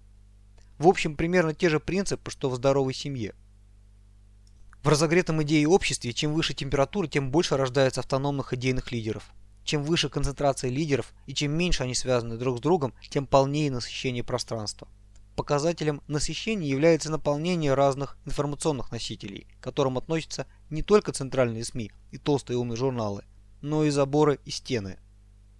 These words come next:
Информация, дошедшая до ума и сердца элиты, начинает распространяться и нарастать, как снежный ком. Возникает людской ресурс для будущего действия. Он начинает свой эволюционный путь, превращаясь в организованную структуру.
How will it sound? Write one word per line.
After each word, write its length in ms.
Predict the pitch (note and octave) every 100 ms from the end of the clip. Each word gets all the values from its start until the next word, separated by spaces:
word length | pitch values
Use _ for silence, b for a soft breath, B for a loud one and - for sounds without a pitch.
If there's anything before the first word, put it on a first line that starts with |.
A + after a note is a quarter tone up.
| - - - - - - - -
Информация, 560 | C3+ D#3+ D#3+ F3+ - C3+
дошедшая 460 | C#3 - E3+ D3
до 120 | C3+ D#3
ума 260 | E3 D3
и 20 |
сердца 400 | C#3 D#3 - C#3+
элиты, 260 | D3 G3+ C3+
начинает 440 | C3 - E3 E3+
распространяться 760 | D3 - D3+ - D3+ D#3+ F3 D3
и 40 |
нарастать, 560 | C#3 D3+ D3 - G#2 - -
как 220 | - C#3 -
снежный 400 | D#3 C#3+ D3 D3
ком. 300 | C3 G2 - - - -
Возникает 460 | C#3 B2+ - F#3 E3+
людской 460 | D3+ D3+ - E3+
ресурс 420 | D#3 D3 D#3 C3 -
для 160 | B2+
будущего 480 | A#2+ B2+ B2+ C3 C3
действия. 460 | A#2+ G#2+ - G#2+ - - - - -
Он 220 | F3+ E3+
начинает 500 | D3+ D3+ D3 C#3 -
свой 300 | - D3+ D3+ -
эволюционный 640 | D3 D3 - D#3+ D#3 D3+
путь, 340 | - A#2+ - - -
превращаясь 560 | C3 B2+ - D3+ C#3 - b
в 80 | C3
организованную 720 | C#3 C3+ C#3+ C3+ C#3+ C3+ C#3
структуру. 580 | - C#3+ - B2 G#2 -